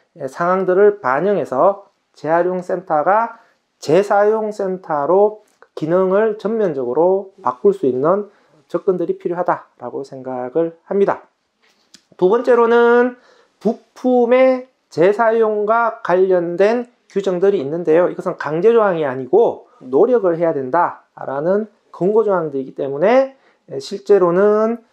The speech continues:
실효성이 크지 않은데요. 이 부분도 좀 더 강한 규정으로 활용할 수 있는 부분들이 필요하다라고 생각을 합니다. 뒷부분에서 우리가 생산자 책임 재활용 제도를 다룰 텐데요.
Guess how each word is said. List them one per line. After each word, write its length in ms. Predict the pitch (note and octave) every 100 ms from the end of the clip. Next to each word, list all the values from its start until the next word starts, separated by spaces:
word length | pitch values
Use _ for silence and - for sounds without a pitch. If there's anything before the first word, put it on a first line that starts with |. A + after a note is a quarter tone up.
| C#3+
실효성이 840 | - F#3+ F#3+ F3+ E3 F3+ G3+ G3+
크지 500 | - F#3 - F#3 F3+ -
않은데요. 760 | C3+ D#3 F#3 C#3 C#3 A3 C4 _ _ _ -
이 100 | F3
부분도 840 | E3 G3+ C#4 C4 G#3+ G3+ A#3+ B3+ B3+ _ _ _
좀 160 | - A3+
더 240 | G3+ -
강한 400 | - D3+ F#3 B3+
규정으로 760 | A#3+ F3 C3+ A#2 C3+ F#3+ A3+ - _ -
활용할 380 | - G3+ G3 F#3
수 80 |
있는 160 | E3+ D#3
부분들이 560 | E3 E3 D#3 D3+ F3 F3
필요하다라고 600 | - F3 F3 D3+ C3 C#3
생각을 460 | D3+ C#3 C#3 C#3
합니다. 320 | F#3 F3 C#3 - - - -
뒷부분에서 560 | - A#3+ D4 B3+ G3 F3
우리가 320 | E3 F3+ G3
생산자 840 | G3 B3+ A#3+ F#3+ F3 F#3+ A3+ C4 - _ _
책임 500 | - - A#3+ A#3+ A#3+
재활용 540 | G#3+ D#3 E3 F#3+ G#3+ G#3
제도를 580 | D#3+ C3+ C3 A#2+ E3+ E3+
다룰 260 | C3+ E3
텐데요. 580 | E3 B2+ B2 C#3+ A#3 C4